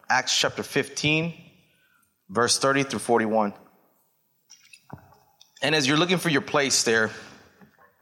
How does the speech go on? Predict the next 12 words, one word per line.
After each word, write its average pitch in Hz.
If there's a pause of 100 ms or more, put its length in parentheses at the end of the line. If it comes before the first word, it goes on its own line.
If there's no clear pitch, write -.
(500)
I 127
wanna 151
share 131
a 117
quick 139
story. 117 (1040)
Um, 110 (300)
years 156
ago, 113
years, 127
years 120
ago, 110